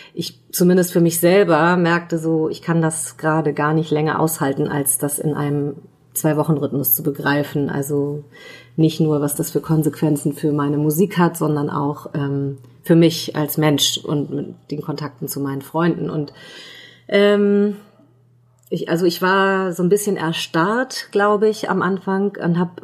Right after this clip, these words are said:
war so, es, also es, wie soll ich das beschreiben? Ähm,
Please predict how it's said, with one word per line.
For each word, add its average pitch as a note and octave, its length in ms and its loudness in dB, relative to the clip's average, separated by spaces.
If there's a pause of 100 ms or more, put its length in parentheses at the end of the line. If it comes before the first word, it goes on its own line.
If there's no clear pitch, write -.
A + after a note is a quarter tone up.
(120)
war E3+ 300 4
so, E3 400 0 (100)
es, - 200 -10 (260)
also E3 160 0
es, F3 320 -4 (140)
wie F3+ 160 -2
soll F3 180 -2
ich F3 80 -6
das E3 180 -8
beschreiben? D#3 580 -6 (100)
Ähm, E3+ 640 -2